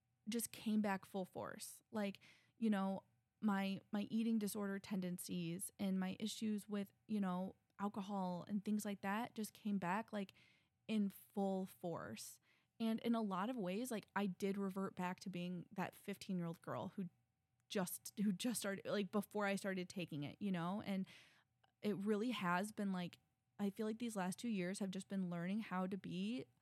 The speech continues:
a functioning, healthy adult.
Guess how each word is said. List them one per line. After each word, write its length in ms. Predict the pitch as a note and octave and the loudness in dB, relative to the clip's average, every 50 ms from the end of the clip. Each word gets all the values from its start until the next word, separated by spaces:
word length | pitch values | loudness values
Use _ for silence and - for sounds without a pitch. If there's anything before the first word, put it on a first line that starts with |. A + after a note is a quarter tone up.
| _ _ _ _ _ _ - | _ _ _ _ _ _ -2
a 100 | A3+ A#3 - - - - | -2 -2 -2 -4 -14 -2
functioning, 560 | - F3+ F3+ F3+ - - A3 G#3 G#3+ G#3+ A3 - _ _ _ - - - | 0 0 0 0 0 0 2 2 2 0 -2 -4 _ _ _ -20 -8 -2
healthy 440 | F#3+ F#3 F3+ - - G#3 F#3+ F#3 - - - | 0 0 0 2 0 0 0 0 -2 -4 -6
adult. 560 | F#3 E3+ - - E2 - - - - - - | -6 -6 -4 -6 -6 -6 -6 -8 -12 -16 -20